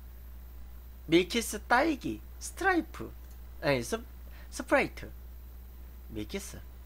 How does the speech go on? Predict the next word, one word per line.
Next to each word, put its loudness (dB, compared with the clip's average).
코카콜라. -2